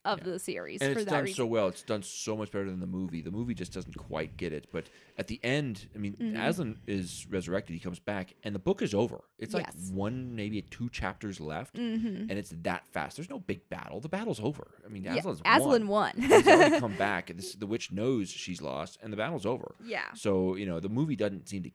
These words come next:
Speaker 2: get that. <laughs>
Speaker 1: Yes. The battle takes forever in the movie.
Speaker 2: Yeah.
Speaker 1: But, yeah, I don't know. It, this is just a, it's a classic for a reason because it tells the Christian story well. It does the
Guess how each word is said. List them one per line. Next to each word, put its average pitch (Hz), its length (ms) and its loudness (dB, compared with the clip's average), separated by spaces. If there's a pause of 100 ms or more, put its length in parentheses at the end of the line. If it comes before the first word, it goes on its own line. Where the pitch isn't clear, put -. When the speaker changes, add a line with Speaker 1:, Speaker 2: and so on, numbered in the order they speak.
Speaker 2:
get 90 260 -4
that. 110 260 -2 (120)
<laughs> 170 100 2 (100)
Speaker 1:
Yes. - 320 0 (500)
The 262 60 -6
battle 233 300 0
takes 226 240 -4
forever 226 380 -2
in 359 100 -6
the 392 60 -4
movie. 220 420 -4
Speaker 2:
Yeah. 170 220 -6 (220)
Speaker 1:
But, 202 280 -2 (100)
yeah, 80 300 -2 (100)
I 277 140 6
don't 254 120 -2
know. 127 160 -4
It, 196 200 -6
this 339 240 0
is 277 160 -6
just 254 240 -4
a, - 180 -4
it's 247 120 2
a 269 60 2
classic 240 560 -2
for 233 120 -2
a - 20 0
reason 208 320 -8
because 233 260 0
it 247 140 0
tells 247 300 2 (720)
the 233 120 0
Christian 330 440 4
story 254 380 4
well. 233 360 2
It 214 160 -4
does 226 300 0 (220)
the 151 360 -6